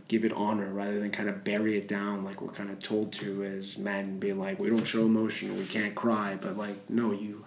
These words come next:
have to acknowledge these emotions. Like, it's part of the balance. Like, you, you have happy times, you have bad times. You can't just hide it and th-, say that I'm hiding it because I'm strong. Like, no, you have to face it. That's the real strength.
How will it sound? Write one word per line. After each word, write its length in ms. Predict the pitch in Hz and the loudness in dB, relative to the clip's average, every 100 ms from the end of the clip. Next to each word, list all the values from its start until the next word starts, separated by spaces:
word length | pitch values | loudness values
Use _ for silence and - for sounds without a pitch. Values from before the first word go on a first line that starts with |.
| - | -8
have 360 | 104 104 - - | -2 -2 -4 -8
to 260 | 104 101 - - - - - - - - - - | -6 -6 -10 -18 -20 -20 -20 -20 -20 -20 -20 2
acknowledge 420 | 131 120 113 104 110 | 4 6 6 4 0
these 160 | 98 | -2
emotions. 500 | 101 98 95 98 90 | -2 -2 -4 -4 -6
Like, 200 | 98 98 | -6 -4
it's 120 | 98 | -4
part 300 | - - 117 | -4 -2 0
of 60 | 104 | 0
the 60 | 101 | 0
balance. 440 | 104 101 98 - | 0 -2 -4 -6
Like, 180 | 101 98 | -6 -2
you, 80 | 98 | 0
you 120 | 98 | 0
have 160 | 95 | -2
happy 300 | 113 131 135 | 0 0 2
times, 360 | 156 165 165 175 | 2 6 6 6
you 80 | 156 | 4
have 240 | 165 - | 4 2
bad 280 | 139 156 151 | -2 -2 -2
times. 340 | - 101 98 | -2 -2 -4
You 80 | 110 | -4
can't 220 | 127 123 | 2 2
just 260 | 123 123 - - - - | 4 2 2 -8 -16 -14
hide 320 | - 135 135 131 | 2 8 10 10
it 140 | 120 | 8
and 240 | 113 113 | 6 4
th-, 160 | 104 - - - | 2 -6 -14 -6
say 240 | - - 123 | 0 4 6
that 160 | 120 107 | 4 4
I'm 120 | 113 | 2
hiding 300 | 123 120 120 | 2 4 4
it 60 | |
because 220 | 110 113 104 | 4 -2 -2
I'm 140 | 101 | -2
strong. 520 | - - 120 123 113 | -2 0 4 4 4
Like, 180 | 98 - | -4 0
no, 140 | 123 | 4
you 180 | 123 110 | 4 2
have 260 | 113 127 - | -2 -4 -6
to 80 | - | -10
face 380 | - 123 135 - | 2 4 4 0
it. 100 | 101 | -2
That's 220 | 110 123 | -2 -2
the 100 | - | -2
real 180 | 107 143 | 0 0
strength. 460 | - 110 92 - | 2 2 0 -6